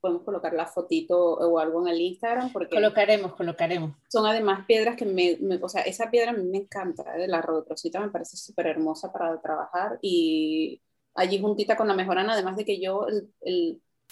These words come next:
Speaker 1: la manera como las descubrí fue conjunta. Yo fue así como cuando descubrí la mejorana, que esa historia está en otro episodio, justo yo dije,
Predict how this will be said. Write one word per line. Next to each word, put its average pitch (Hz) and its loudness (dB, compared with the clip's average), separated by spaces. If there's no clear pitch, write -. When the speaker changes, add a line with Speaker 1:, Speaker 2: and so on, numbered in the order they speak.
Speaker 1:
la 202 2
manera 185 2
como 247 0
las 226 -2
descubrí 202 -4
fue - 0
conjunta. 220 -2
Yo 208 6
fue 220 6
así 220 2
como 233 2
cuando 202 4
descubrí 196 2
la 196 4
mejorana, 240 2
que 180 -2
esa 175 -6
historia 208 -2
está 226 -4
en 226 -4
otro 220 -2
episodio, 190 -2
justo 277 2
yo 233 8
dije, 226 2